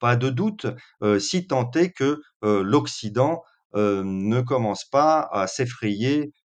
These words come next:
euh, voilà, de la Russie devant ses, ses grands yeux, et cetera.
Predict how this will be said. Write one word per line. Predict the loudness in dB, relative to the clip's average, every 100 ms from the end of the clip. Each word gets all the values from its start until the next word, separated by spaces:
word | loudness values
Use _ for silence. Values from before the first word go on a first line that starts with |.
| -6
euh, | -4 -2 -2
voilà, | 0 2 2
de | 2
la | 0 -2
Russie | -4 -10 -6 -2 -2
devant | 0 -2 -4
ses, | -4 -6 -6
ses | -8 -6
grands | -2 -2
yeux, | -4 -4 -4 -2
et | -4
cetera. | -6 -8 -8